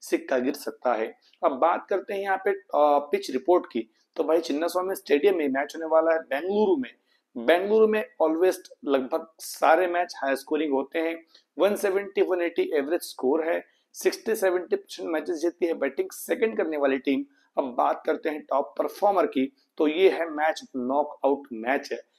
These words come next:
जो हारेगा वो बाहर हो जाएगा और नॉकआउट मैच में विराट कोहली न चले, ऐसा हो नहीं सकता। तो विराट कोहली होने वाले हैं टॉप परफॉर्मर में से एक प्लेयर, विराट कोहली। इसके बाद दोस्तों, हम रजत पाटीदार की बात करेंगे। इसके बाद सीएसके से आपको यहाँ पे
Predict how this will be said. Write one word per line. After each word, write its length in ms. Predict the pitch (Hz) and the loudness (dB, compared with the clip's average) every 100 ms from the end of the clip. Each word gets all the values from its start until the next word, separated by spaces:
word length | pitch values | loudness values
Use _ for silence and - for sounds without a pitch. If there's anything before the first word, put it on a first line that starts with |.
| _ - | _ -2
जो 180 | 175 | 2
हारेगा 500 | - 180 208 226 139 | 2 4 4 4 2
वो 160 | 117 131 123 | -2 -4 -4
बाहर 240 | 117 147 147 | -6 -6 -4
हो 180 | 113 | -4
जाएगा 440 | 113 110 110 113 - _ _ | 0 0 -2 -6 -8 _ _
और 160 | 202 175 | 0 2
नॉकआउट 440 | 139 139 202 226 | -2 4 4 4
मैच 280 | 214 214 208 | -2 -4 -2
में 180 | 220 220 _ _ - | -6 -6 _ _ -6
विराट 380 | 135 180 190 - | -2 0 -2 -2
कोहली 280 | 202 190 190 | -2 -2 -2
न 120 | 190 | -4
चले, 260 | - 180 | -2 0
ऐसा 220 | 143 127 - 117 | 0 0 -6 -4
हो 100 | 117 | -4
नहीं 140 | 113 | -4
सकता। 380 | 110 - _ - 131 _ _ - | -6 -12 _ -16 -16 _ _ -4
तो 40 | 127 | -2
विराट 360 | 147 185 190 - | 0 0 0 2
कोहली 200 | 185 190 | 4 4
होने 220 | 175 185 | 0 0
वाले 220 | 180 180 | 0 0
हैं 100 | 180 - | -2 0
टॉप 240 | 165 165 - | -2 0 0
परफॉर्मर 380 | 147 160 160 160 | 0 2 0 -2
में 120 | 156 | -6
से 200 | 156 - | -6 -6
एक 200 | 160 151 - | -4 -6 -2
प्लेयर, 180 | 156 135 | 0 0
विराट 420 | 113 120 156 - | 0 -2 -2 -4
कोहली। 380 | 165 160 180 185 - _ _ 165 | -4 0 0 -2 -8 _ _ -8
इसके 240 | 160 202 | -2 0
बाद 220 | 185 185 | 2 2
दोस्तों, 420 | 165 185 - 185 170 | 2 0 2 2 2
हम 100 | 165 | 0
रजत 260 | 131 185 - - | 0 -2 -6 -4
पाटीदार 540 | 135 - 185 139 160 | -4 0 0 2 2
की 140 | 165 185 | 2 0
बात 220 | 180 180 - | 0 0 -4
करेंगे। 340 | 180 185 185 185 _ _ | -2 0 0 -2 _ _
इसके 260 | 165 - 202 | -10 0 2
बाद 320 | 165 175 175 | 4 2 2
सीएसके 540 | - 156 196 208 - 190 | -6 4 6 6 4 2
से 180 | 208 196 | 2 0
आपको 340 | 180 - 190 | 0 2 2
यहाँ 220 | 180 180 | 2 -2
पे 100 | 190 | -2